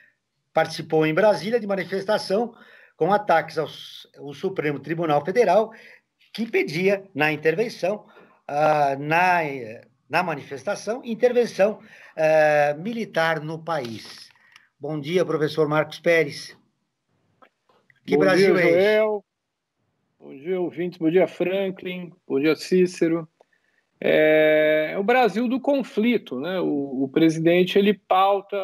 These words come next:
Speaker 2: a sua agenda política pelo conflito permanente, seja lá com quem for. Ele escolhe,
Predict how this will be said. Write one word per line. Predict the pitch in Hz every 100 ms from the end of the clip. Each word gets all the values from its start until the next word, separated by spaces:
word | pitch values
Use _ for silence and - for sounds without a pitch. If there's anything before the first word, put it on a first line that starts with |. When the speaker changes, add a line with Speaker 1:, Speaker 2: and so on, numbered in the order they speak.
| 180
Speaker 2:
a | 160
sua | 156 - 170 160
agenda | 143 123 147 160 156
política | 143 175 165 190 208 - 214
pelo | 214 220 220
conflito | 220 202 185 208 240 -
permanente, | 208 196 190 185 160 170 190 202 -
seja | 180 208 190
lá | 196 196
com | - 202
quem | 180 202 214
for. | _ 139 110 - _ _ _ _ _ _ _ _ _
Ele | 220 -
escolhe, | - - 214 190 135 104